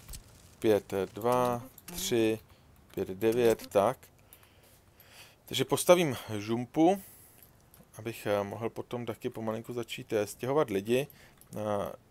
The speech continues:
switch, eh, takže tady je žumpa. Tady k-, někde v tomhle tom místě bych umístil switch. Takže kanalizace a já bych použil tenhle ten módovaný tři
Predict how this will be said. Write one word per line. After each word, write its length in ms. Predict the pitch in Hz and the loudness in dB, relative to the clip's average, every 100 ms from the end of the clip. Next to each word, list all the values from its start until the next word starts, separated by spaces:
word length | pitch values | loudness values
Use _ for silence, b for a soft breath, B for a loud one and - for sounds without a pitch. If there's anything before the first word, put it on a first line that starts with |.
| - | -16
switch, 560 | - - 110 143 - 143 | -12 -6 0 0 0 0
eh, 180 | 123 | 2
takže 200 | 104 110 | 2 -2
tady 160 | 110 135 | 0 2
je 180 | 151 123 | 2 2
žumpa. 520 | 101 107 - 127 143 B B B - | -4 -8 4 6 6 B B B -2
Tady 220 | 113 139 | 0 0
k-, 80 | - | -2
někde 320 | 123 120 143 | -2 0 0
v 60 | - | -2
tomhle 280 | 120 131 | -2 -2
tom 220 | 139 156 143 | -2 -4 -4
místě 640 | 143 - - 117 120 120 | -6 -8 0 2 4 2
bych 320 | 120 120 - | 0 -4 -4
umístil 680 | 120 120 131 - - 147 104 - | -10 -8 -8 -10 0 4 4 0
switch. 500 | - 104 143 - - b b b b b - - | -6 0 0 -2 -16 b b b b b -20 -8
Takže 600 | 101 101 101 107 113 107 - B - | -2 0 -2 0 2 2 -2 B -8
kanalizace 920 | 98 101 117 120 131 - - 123 127 | -2 0 0 2 0 2 4 6 6
a 320 | - 104 104 - B B - | 2 -2 -2 -8 B B -16
já 100 | - | -4
bych 160 | 101 113 | -4 -4
použil 880 | - 107 104 110 117 120 113 104 104 - | -6 -4 -2 -2 -2 2 2 2 -4 -6
tenhle 320 | - 104 113 | -6 -2 -4
ten 400 | 117 - 147 127 104 - b b b - | -6 -4 -2 0 -4 -10 b b b -16
módovaný 1040 | - 101 101 98 104 104 110 123 135 143 139 - | -10 -2 0 0 2 2 2 0 -6 -8 -10 -12
tři 440 | - - 117 113 | -6 0 2 2